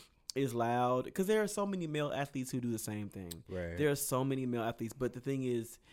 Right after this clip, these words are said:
Speaker 1: you gotta back that stuff up. Like,
Speaker 2: Right.
Speaker 1: it's, you know, and it's not a male female thing. People say, "Well, well, you know, what about, you know, men that," but, but, but a lot of times the men that be talking that noise,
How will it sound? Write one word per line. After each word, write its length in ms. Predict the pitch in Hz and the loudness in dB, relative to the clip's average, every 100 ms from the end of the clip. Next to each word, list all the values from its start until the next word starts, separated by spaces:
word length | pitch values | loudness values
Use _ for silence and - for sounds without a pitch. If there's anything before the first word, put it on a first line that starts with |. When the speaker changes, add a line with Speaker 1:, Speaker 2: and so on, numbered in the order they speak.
| - _ | -20 _
Speaker 1:
you 120 | 120 | -2
gotta 240 | 139 131 110 | 0 0 0
back 380 | 113 110 107 | 0 -2 -2
that 180 | 113 107 | -2 -2
stuff 400 | - - 107 - | -4 -8 -8 -4
up. 260 | 104 101 - 98 | -4 -2 -4 -6
Like, 240 | 113 104 | -2 -2
Speaker 2:
Right. 280 | 95 90 87 90 - | -2 -6 -8 -12 -2
Speaker 1:
it's, 280 | 127 131 - _ - | -2 -2 -10 _ -4
you 120 | 127 | -2
know, 140 | 113 | -2
and 160 | - 139 | 0 -2
it's 100 | 143 | -2
not 240 | 156 156 | -2 2
a 80 | 135 | 0
male 300 | 120 127 127 | 0 0 0
female 360 | - 123 117 113 | 0 -2 -2 -2
thing. 320 | 120 120 117 | -2 -4 -4
People 200 | 123 131 | -6 -4
say, 240 | 117 107 | -4 -4
"Well, 220 | 123 156 151 | -2 -2 -2
well, 100 | 165 | -4
you 140 | 180 | 0
know, 80 | 185 | 0
what 160 | 214 | 2
about, 340 | 208 185 175 - - - | 0 0 -2 -6 -18 -4
you 60 | 170 | 0
know, 100 | 156 | 2
men 420 | 180 214 208 180 | 2 2 2 0
that," 180 | 165 147 | -4 -2
but, 220 | 170 - | -4 -2
but, 140 | 185 185 - | -4 -6 -8
but 140 | - 170 | -2 0
a 40 | |
lot 140 | 208 | 2
of 60 | 269 | 0
times 320 | 226 208 180 | 0 0 0
the 80 | 175 | -2
men 280 | 175 220 208 | -2 -4 -4
that 120 | 185 | -4
be 80 | 190 | -2
talking 380 | 208 180 180 165 | 2 2 2 -2
that 120 | 156 | -2
noise, 460 | 170 - 214 180 | 0 2 4 2